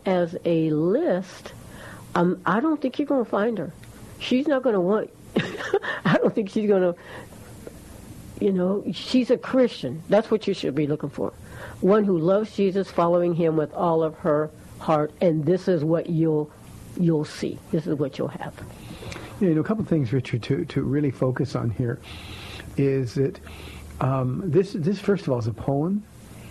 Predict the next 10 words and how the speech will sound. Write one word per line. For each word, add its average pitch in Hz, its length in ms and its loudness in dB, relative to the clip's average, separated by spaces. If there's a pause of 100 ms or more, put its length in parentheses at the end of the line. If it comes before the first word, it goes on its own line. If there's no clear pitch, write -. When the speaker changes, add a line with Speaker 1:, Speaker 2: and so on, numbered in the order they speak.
(640)
Speaker 2:
Um, 127 380 -2
th-, 143 200 -2
this 135 260 -2
isn't 147 400 0
a 147 80 0
literal 135 440 2
woman. 147 540 2 (540)
Uh, 127 140 0
a 127 80 -2
real 139 500 2